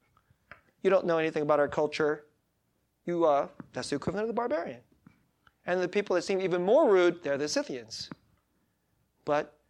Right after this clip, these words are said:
do you realize this thing that we talk about in Revive, multi-ethnic church, reaching the nations?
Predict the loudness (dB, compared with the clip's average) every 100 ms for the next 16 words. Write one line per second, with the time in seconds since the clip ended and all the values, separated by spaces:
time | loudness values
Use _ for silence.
0 | _ _ _ _ _ _ _ _ -14 -4
1 | 0 4 4 4 0 -4 -6 -2 0 2
2 | 0 2 0 2 2 2 0 -12 -8 -4
3 | -2 0 2 2 -2 -8 -8 -8 -6 -8
4 | -8 -12 -8 -8 -8 -12 -18 -10 -6 -4
5 | -4 -4 -4 -6 -6 -8